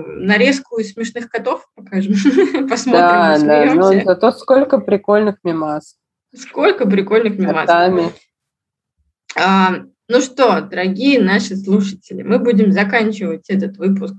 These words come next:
Speaker 1: Пойдем посмотрим смешные мемасы и подумаем, что все не так уж и грустно. На самом деле животные нас радуют, это наши братья меньшие, за ними мы ухаживаем, любим их,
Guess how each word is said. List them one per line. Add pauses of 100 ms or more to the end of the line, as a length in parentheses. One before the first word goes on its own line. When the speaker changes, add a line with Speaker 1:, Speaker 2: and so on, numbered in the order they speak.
Speaker 1:
Пойдем
посмотрим
смешные
мемасы (540)
и
подумаем,
что
все
не
так
уж
и
грустно.
На
самом
деле
животные
нас
радуют,
это
наши
братья
меньшие,
за
ними
мы
ухаживаем, (480)
любим
их,